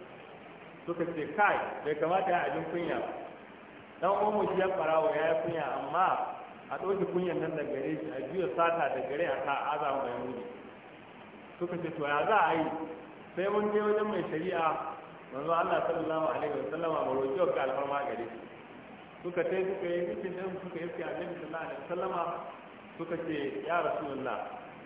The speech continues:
ga irin darajar da Allah ya ma, Allah ya wa addinin da naka, yawa mu'mine musulmi,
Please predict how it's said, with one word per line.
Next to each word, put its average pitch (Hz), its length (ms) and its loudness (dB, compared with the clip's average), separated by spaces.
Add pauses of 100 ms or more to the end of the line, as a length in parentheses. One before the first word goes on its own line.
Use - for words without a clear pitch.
(460)
ga 131 80 -4
irin 170 260 0
darajar 170 400 4
da - 140 2
Allah 151 240 2
ya 131 160 2
ma, 127 140 0 (560)
Allah 170 260 4
ya 165 160 6
wa 151 160 6
addinin 151 420 -2
da 131 80 -2
naka, 135 300 -2 (480)
yawa 160 480 6
mu'mine 139 360 0
musulmi, 127 520 -2